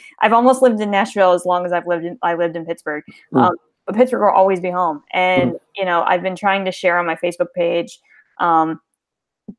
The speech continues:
Speaker 1: things and sentiments that I've seen that kind of explain the whole Pittsburgh mentality to people that don't really, yeah, it's tough, right? Unless you
Speaker 2: It
Speaker 1: live
Speaker 2: is.
Speaker 1: there,
Speaker 2: It
Speaker 1: like,
Speaker 2: is.
Speaker 1: it's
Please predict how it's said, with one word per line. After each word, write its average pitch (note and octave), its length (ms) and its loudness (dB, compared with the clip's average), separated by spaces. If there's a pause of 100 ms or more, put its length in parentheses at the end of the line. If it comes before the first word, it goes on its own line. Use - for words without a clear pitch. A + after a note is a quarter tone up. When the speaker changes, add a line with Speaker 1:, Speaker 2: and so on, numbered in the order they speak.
Speaker 1:
things A#3+ 280 4
and G3+ 160 -2
sentiments F#3 420 0
that F3 120 2
I've E3+ 260 2
seen F#3 460 -4
that - 120 -4
kind F#3 200 -6
of D#3+ 60 -6
explain F#3+ 580 -4
the F#3+ 60 -4
whole F3+ 140 0
Pittsburgh F#3 340 -8
mentality F#3+ 540 -2
to E3+ 80 -4
people F3 300 -4
that D#3+ 140 -4
don't E3 200 -6
really, E3+ 380 -4
yeah, F3 140 2
it's B3+ 300 2
tough, E4 380 2
right? C#4 220 4
Unless D4+ 280 2
you D4+ 100 2
Speaker 2:
It C#4 120 4
Speaker 1:
live D#4+ 120 4
Speaker 2:
is. C#4 100 -12
Speaker 1:
there, B3+ 160 4
Speaker 2:
It A#3+ 80 4
Speaker 1:
like, B3 100 4
Speaker 2:
is. - 60 2
Speaker 1:
it's - 180 -4